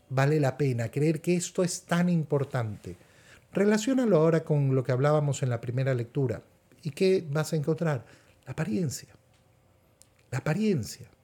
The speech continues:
La apariencia no es simplemente, "Ay, eh, parece bueno, parece malo, parece no sé qué, parece ladrón". No, la apariencia es, eh, justamente aquello que nos confunde en lo que es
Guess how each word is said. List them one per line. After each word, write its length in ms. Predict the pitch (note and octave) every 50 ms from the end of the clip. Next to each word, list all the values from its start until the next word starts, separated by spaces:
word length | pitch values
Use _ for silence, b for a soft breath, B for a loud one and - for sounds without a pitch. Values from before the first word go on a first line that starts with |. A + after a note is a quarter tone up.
| _ - B B B B B B B B B -
La 80 | F3+
apariencia 440 | F3 G3 G#3+ A3+ C4 A#3 - F3+ E3+
no 120 | D#3+ F#3
es 80 | G3+ G3+
simplemente, 520 | - G#3+ F#3+ F3 G3 F3+ F3 F3+ F3 F3
"Ay, 380 | G3 G#3+ G#3 G#3 G#3 F#3+ F3+ F3+
eh, 80 | F#3+ E3
parece 420 | - - E3+ E3+ F#3+ F3+ - F3+
bueno, 320 | E3 F3+ F#3+ G3 F3+ F3
parece 300 | F3 F3 E3+ F3 E3+ F#3
malo, 340 | E3+ E3 E3+ F#3+ F#3+ F3 D#3
parece 340 | - E3 D#3+ E3+ E3+ - F3
no 120 | D#3+ D#3+
sé 140 | D#3 - D#3
qué, 200 | - F3 F3+ F#3
parece 360 | F3+ E3 E3 E3 D#3+ - E3+
ladrón". 340 | E3 D#3+ D#3+ E3+ F3 F3+ E3+ B B B B B B B _
No, 320 | F3 F#3 F3 C3+ - - b b b b b b b b b _
la 180 | C#3 D3 D3+ D#3+
apariencia 680 | D#3 - D#3+ F3+ G3+ A3+ A3+ G3 D#3 - - C3 A#2+ C3
es, 340 | D3 E3+ E3 - - - - -
eh, 100 | - C#3
justamente 920 | B2 - - E3 D3 - - E3 D#3 D#3+ D#3 C#3+ C3 - B2+ B2 B2+ C3+ B B B B B B
aquello 480 | - C#3+ C#3 - G3 G3 F3+ G#3+ G3+
que 140 | G#3 F#3 E3+
nos 240 | D#3 D3 C#3 - -
confunde 880 | - D3 C#3+ C#3 C3 - - G#3 G#3 F#3+ E3 C3+ A2+ A2 A2+ A#2 - _ -
en 200 | D3 D3 D3 C3+
lo 140 | C3 B2 -
que 100 | D#3 E3
es 200 | - - -